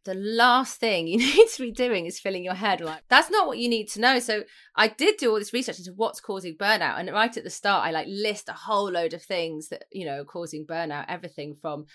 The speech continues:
toxic work culture, systemic racism, the patriarchy, the fact that we treat ourselves like machines. And I was like, you know, "Is it that? Is it this? Is it that?" And after about six months of researching, I was like, "Yeah, it's all of those things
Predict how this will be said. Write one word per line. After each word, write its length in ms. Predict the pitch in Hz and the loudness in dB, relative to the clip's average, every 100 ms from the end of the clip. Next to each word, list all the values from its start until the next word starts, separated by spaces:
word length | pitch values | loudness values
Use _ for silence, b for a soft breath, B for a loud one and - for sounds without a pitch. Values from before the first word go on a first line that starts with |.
| b b | b b
toxic 340 | - - - | -10 -8 -8
work 260 | 196 202 - | -2 0 0
culture, 380 | 175 156 - 147 | 0 -2 -2 -12
systemic 520 | - - 160 156 - | -12 -8 -6 -6 -6
racism, 720 | 175 196 196 170 160 147 143 | -2 -2 -2 -8 -6 -8 -8
the 80 | 160 | -14
patriarchy, 1120 | - 208 202 - 175 160 156 151 165 143 151 151 B B | -2 0 0 -2 -4 -2 -2 -4 -6 -6 -8 -12 B B
the 60 | |
fact 260 | 185 214 - | 2 4 4
that 60 | 196 | 2
we 60 | |
treat 320 | 175 - 175 170 | -8 -4 -4 -2
ourselves 420 | 160 - 147 151 | -4 0 0 0
like 180 | 160 - | -4 -4
machines. 580 | 156 220 208 156 151 175 | -4 2 2 2 -6 -10
And 100 | 175 | -12
I 40 | |
was 120 | 170 | -6
like, 280 | 175 160 - - | -4 -4 -6 -10
you 100 | 190 | -8
know, 100 | 147 - | -8 -6
"Is 100 | 165 | -8
it 120 | - | 2
that? 260 | 233 214 - | 4 4 2
Is 80 | - | -8
it 100 | - | -2
this? 220 | 233 196 | -2 -2
Is 100 | - | -8
it 80 | 180 | -4
that?" 180 | 196 - b b b b b - | -4 -4 b b b b b -2
And 160 | 147 208 | 0 2
after 260 | 214 202 | -2 -4
about 300 | 208 202 - | -2 0 0
six 280 | - 240 - | -2 -4 -4
months 220 | 208 - | -8 -8
of 60 | 185 | -8
researching, 480 | 214 240 220 - 180 | -8 -6 -8 -8 -10
I 60 | |
was 100 | 165 | -10
like, 340 | 180 165 160 - - _ | -4 -4 -4 -10 -20 _
"Yeah, 400 | 180 226 262 151 156 _ - | -6 0 2 2 -4 _ -2
it's 220 | 214 - - | -2 -2 -4
all 240 | - 226 233 | 6 8 8
of 140 | 214 | 4
those 280 | 170 151 151 | -4 -6 -6
things 440 | - 143 135 139 | -8 -8 -6 -10